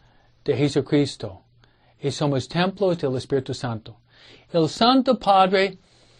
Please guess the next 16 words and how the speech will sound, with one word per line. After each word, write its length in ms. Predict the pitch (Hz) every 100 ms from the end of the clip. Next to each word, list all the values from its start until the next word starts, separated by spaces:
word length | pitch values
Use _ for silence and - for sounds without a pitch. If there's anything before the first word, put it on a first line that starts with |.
| _ _ _ _ -
introduciéndonos 1160 | 170 165 160 151 - 208 220 214 214 214 - - _ _ _
en 140 | 160
el 140 | 156 160
año 300 | 175 202 180
de 100 | 160
la 120 | 156
fe, 420 | - 135 131 151 _ _ _ _ _ _ _ _ - - - _ _
dice 500 | 165 190 190 - 175
que 140 | 175 156
debemos 380 | 160 196 214
tratar 420 | - 190 185 190 175
de 160 | 175
cultivar 1300 | - - 285 302 - 254 226 180 165 165 160 165 175 175 _ _ _ _ _ _ _ -
una 400 | 185 185 170 -
amistad 1120 | 180 226 240 233 - - 170 156 151 156 156 - _ _ _ _
personal 960 | - 180 190 190 208 160 135 131 139